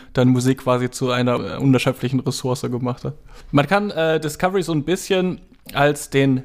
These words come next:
Mainstream-Durchbruch von Daft Punk betrachten, glaub ich. Sie haben jetzt mit One More Time, den wir schon erwähnt haben, ihren zweiten Welthit.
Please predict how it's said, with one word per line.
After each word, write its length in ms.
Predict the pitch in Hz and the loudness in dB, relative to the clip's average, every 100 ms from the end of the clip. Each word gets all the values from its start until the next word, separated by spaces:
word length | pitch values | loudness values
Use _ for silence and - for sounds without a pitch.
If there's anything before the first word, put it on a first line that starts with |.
| - | -4
Mainstream-Durchbruch 1300 | 127 127 180 - - 208 202 - 185 196 - 196 | 0 2 2 -2 0 0 0 2 2 2 0 -2
von 200 | - 175 | -2 -4
Daft 300 | 175 175 - | 0 -2 -2
Punk 240 | - 180 180 | -6 -6 -6
betrachten, 480 | 190 - 175 - 180 | -8 -4 -6 -4 -2
glaub 280 | 175 190 | 2 2
ich. 220 | 226 226 - - - - | 0 -4 -12 -20 -20 -12
Sie 160 | - | 0
haben 200 | 127 131 | 2 4
jetzt 340 | 131 127 - - | 4 2 -6 -2
mit 300 | 135 131 - | 0 0 0
One 160 | 131 139 | 0 2
More 200 | 131 127 | 0 -2
Time, 500 | - 143 143 147 143 | 0 2 2 0 -2
den 160 | 139 | -4
wir 80 | 135 | -4
schon 140 | 135 135 | -4 -4
erwähnt 340 | 135 143 139 | -2 -2 -2
haben, 160 | 139 135 | -2 -2
ihren 180 | 123 | -4
zweiten 540 | 120 - 151 185 170 139 | -6 -2 -2 0 -2 -2
Welthit. 560 | 151 175 - 180 - | 0 0 0 -4 -4